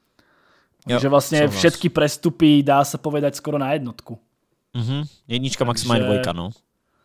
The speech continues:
Speaker 2: No, maximálně dvojka. Tak to si má v tej cene, eh, trošku pre-, jak sa povie, prešťal. <laughs>
Speaker 1: Mhm.
Speaker 2: Ja som to zobral tak, že, eh, tak kúpili za sto Bellinghama,
Speaker 1: Mhm.
Speaker 2: takže prostě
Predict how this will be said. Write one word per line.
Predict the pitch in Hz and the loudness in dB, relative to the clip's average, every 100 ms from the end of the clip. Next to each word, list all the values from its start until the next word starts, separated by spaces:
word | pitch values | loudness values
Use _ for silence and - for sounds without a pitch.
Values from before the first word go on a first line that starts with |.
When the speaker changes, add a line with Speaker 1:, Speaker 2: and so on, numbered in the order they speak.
| - | -4
Speaker 2:
No, | 135 139 | 2 2
maximálně | 139 - 160 123 120 | 0 -6 -6 -6 -8
dvojka. | 117 135 143 117 113 _ _ _ | -8 -8 -8 -10 -16 _ _ _
Tak | 143 | -12
to | - | -6
si | 147 165 | -2 6
má | 147 | 6
v | 139 | 6
tej | 151 | 2
cene, | - 151 143 139 | 0 0 2 0
eh, | 135 135 135 127 131 | -2 -2 0 -2 -6
trošku | - 131 - 139 - | -8 -8 -6 -8 -2
pre-, | 147 135 - 147 | 0 0 -2 -10
jak | 131 | -14
sa | - 127 | -12 -12
povie, | 120 120 | -10 -6
prešťal. | 135 127 - 139 151 - _ _ - - | -4 -4 2 4 2 -4 _ _ -20 -12
<laughs> | - 202 95 | 2 2 2
Speaker 1:
Mhm. | 104 107 - - | -10 -10 -10 -2
Speaker 2:
Ja | 139 | 2
som | 170 156 | 2 2
to | |
zobral | 147 151 156 | 2 6 8
tak, | 147 147 139 | 8 4 4
že, | 147 139 _ _ _ 135 - | 2 2 _ _ _ -20 -6
eh, | 139 135 131 123 117 _ _ _ _ _ _ - | 0 2 2 -2 -8 _ _ _ _ _ _ -18
tak | 135 _ - _ | -18 _ -20 _
kúpili | 160 160 170 151 | 0 2 4 4
za | 139 135 | 4 2
sto | 160 | 0
Bellinghama, | 135 139 139 143 147 156 - _ _ _ _ _ _ | 0 0 -2 0 0 -2 -8 _ _ _ _ _ _
Speaker 1:
Mhm. | 113 104 113 | -12 -8 -2
Speaker 2:
takže | 127 139 123 | 2 2 0
prostě | 139 139 127 - 147 131 | -4 -4 -4 -4 -2 -2